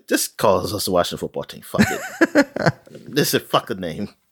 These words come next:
Speaker 1: I don't know. What's, what's better, the Guardians or the Commanders? Guardians is the Cleveland Indians,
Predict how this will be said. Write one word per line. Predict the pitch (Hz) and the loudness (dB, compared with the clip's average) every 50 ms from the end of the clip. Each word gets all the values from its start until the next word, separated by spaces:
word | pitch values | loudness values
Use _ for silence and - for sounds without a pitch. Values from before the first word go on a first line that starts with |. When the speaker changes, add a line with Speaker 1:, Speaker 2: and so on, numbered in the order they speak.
| _ _ - | _ _ 0
Speaker 1:
I | - 131 - - - - - - - - - - - - - - - - - - - - - - - 208 262 294 | 2 2 2 2 2 0 0 0 -2 -2 -2 -2 -2 -2 -2 -2 -2 -2 -6 -8 -10 -12 -12 -4 0 2 4 4
don't | 320 330 | 6 6
know. | - - | 6 6
What's, | 233 - - | 4 4 2
what's | - 254 269 262 - | 2 2 2 0 0
better, | - 175 247 302 294 175 139 131 | -2 0 2 4 4 4 4 4
the | 139 131 | 2 0
Guardians | 113 151 151 165 202 214 233 233 233 226 208 | 2 4 4 4 4 4 4 4 4 4 4
or | 233 233 | 4 2
the | 226 | 2
Commanders? | 220 - 233 247 269 294 254 151 110 104 - - | 4 2 4 4 6 4 4 2 0 -2 0 2
Guardians | 139 147 170 214 226 208 185 156 135 | 4 4 4 4 4 0 -2 -4 -4
is | 147 143 - | -4 -4 -4
the | - 143 139 131 113 _ - - | -4 -4 -4 -6 -10 _ -20 -12
Cleveland | - - 151 160 160 151 160 151 147 135 | -4 2 4 4 6 6 4 4 4 4
Indians, | 123 156 185 202 160 120 117 120 117 - - - - | 2 2 2 2 2 2 0 0 -2 -6 -8 -10 -10